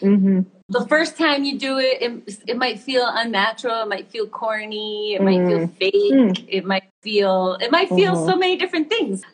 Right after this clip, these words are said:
Speaker 2: I know for me, I feel almost cheesy being
Speaker 1: Mm.
Speaker 2: really kind to myself sometimes, like, or, or corny or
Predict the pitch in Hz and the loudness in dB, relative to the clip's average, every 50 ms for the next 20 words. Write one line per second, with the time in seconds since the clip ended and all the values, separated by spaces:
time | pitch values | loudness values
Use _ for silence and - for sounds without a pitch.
0 | _ - - 208 269 330 403 453 427 440 440 - 403 339 311 339 381 440 453 440 | _ 0 2 2 2 2 2 0 0 0 0 -2 -2 0 0 0 -2 -2 -4 -6
1 | 427 415 403 - - - 233 262 311 370 359 - - _ - 311 311 330 320 320 | -6 -6 -6 -6 -4 -2 -2 0 0 -2 -6 -8 -10 _ -4 -4 -2 -2 -2 -4
2 | 320 320 311 302 294 - _ _ _ _ _ _ _ _ _ _ _ - 269 285 | -4 -2 -4 -4 -6 -8 _ _ _ _ _ _ _ _ _ _ _ -6 -4 -4
3 | 302 381 415 415 392 - - - - _ - - - - 277 277 311 392 440 - | -2 -2 -4 -4 -4 -6 -8 -14 -20 _ -16 -12 -8 -6 -2 0 0 0 -2 -4
4 | 254 247 202 175 165 180 180 - - _ _ _ _ _ _ _ _ _ _ _ | -8 -10 -8 -8 -8 -10 -12 -16 -20 _ _ _ _ _ _ _ _ _ _ _
5 | _ _ _ - 208 196 262 269 262 262 247 247 247 226 185 185 247 240 240 240 | _ _ _ -12 -10 -6 -4 -4 -2 -2 -2 -4 -4 -4 -2 0 0 0 0 -2
6 | 226 196 - - 233 220 220 220 220 208 202 - - 240 214 202 190 190 190 - | -6 -8 -4 -2 -2 0 -2 -2 -6 -8 -8 -8 -8 -6 -4 -4 -4 -4 -4 -4
7 | 190 147 - - - 180 175 - - - - - 180 180 - 190 190 180 185 185 | -6 -6 -6 -8 -10 -10 -8 -6 -6 -6 -6 -6 -8 -8 -4 -4 -2 -2 -4 -6
8 | 185 - 196 190 190 185 185 - 208 196 190 - - - - 233 226 226 226 226 | -8 -4 -4 -2 -2 -2 -4 -4 -4 -6 -6 -8 -14 -12 -8 -6 -6 -6 -6 -6
9 | - 226 220 220 220 214 214 202 190 180 180 180 | -8 -8 -8 -8 -6 -6 -4 -4 -4 -4 -6 -8